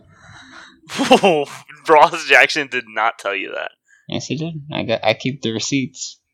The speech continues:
Speaker 1: You keep the receipts? I'm
Speaker 2: Yeah.
Speaker 1: sick. I'm sick. Please send me those receipts. I'll tweet out the receipts if you send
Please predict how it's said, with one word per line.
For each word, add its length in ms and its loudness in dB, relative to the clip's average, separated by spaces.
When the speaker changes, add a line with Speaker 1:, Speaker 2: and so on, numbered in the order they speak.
Speaker 1:
You 220 -8
keep 320 -12
the 120 -4
receipts? 640 -8
I'm 240 -4
Speaker 2:
Yeah. 140 -2
Speaker 1:
sick. 800 -10
I'm 440 -16
sick. 380 -14
Please 220 -10
send 160 -12
me 60 -16
those 240 -14
receipts. 440 -16
I'll 120 -2
tweet 240 -10
out 160 -10
the 60 -20
receipts 380 -16
if 120 -20
you 80 -20
send 160 -18